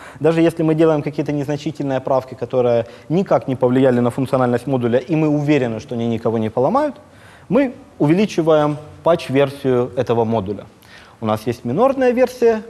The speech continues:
которую, когда мы, э, мы увеличиваем в том случае, когда мы добавляем новый функционал модуля. То есть мы добавляем, например, какие-то A P I этого модуля. И, соответственно, если мы что-то ломаем, например, ломаем существующие A P I этого модуля, мы обновляем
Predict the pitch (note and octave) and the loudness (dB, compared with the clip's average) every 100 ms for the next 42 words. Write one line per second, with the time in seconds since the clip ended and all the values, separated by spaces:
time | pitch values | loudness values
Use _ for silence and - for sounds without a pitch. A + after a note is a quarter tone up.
0 | - - - C#3 F#3+ G3 F#3 - D3 D#3+ | -18 -12 -4 0 4 4 2 -2 -2 0
1 | E3 D#3+ D#3+ - C#3 D#3 C#3+ D3 C#3+ D3+ | 2 0 -2 0 0 0 0 0 0 0
2 | C#3+ D#3 - C3 C#3 A#2+ A#3 F#3+ D3+ D#3 | 0 -2 -4 -6 -6 -4 -2 -2 0 -2
3 | D3 C3 B2+ B2+ D#3 C3+ A#2+ A2+ A2 A2+ | -2 0 0 2 2 2 -2 -4 -6 -8
4 | A#2+ A2 G#2 G2+ F2+ - - - - B2 | -2 -2 0 -2 -4 -14 -20 -20 -6 -4
5 | B2+ B2+ B2 B2 D3+ B2+ A#2+ B2 B2+ A#2+ | -2 0 2 2 2 0 -2 -2 -2 -4
6 | - B2 - C3+ B2+ C#3+ D3+ C3+ G#2 G#2 | -4 -2 -2 -2 -2 2 4 4 2 -2
7 | G#2 G2 G2 - - - C3+ C#3+ D#3+ - | -4 -6 -10 -16 -20 -12 -4 0 2 0
8 | D#3 D3 D#3 C#3+ - C3+ A#2 A2+ F#3+ C4+ | 0 0 0 -4 -2 -2 0 0 0 0
9 | B2+ A#2 A2+ B2+ B2 B2+ E3 E3 B2+ - | -2 -4 -4 0 0 0 0 0 -2 -8
10 | - C3 C#3 B2 C3 C3+ C#3 B2 C#3 C#3 | -12 -6 -4 -4 -4 -4 0 0 2 4
11 | A2+ G#2 G#2+ A#2 B3 B3+ G#3+ - - - | 4 2 -2 0 0 2 2 0 -8 -12
12 | - F3 D#3+ D3+ D#3+ D3+ C#3+ | -2 0 2 2 4 2 0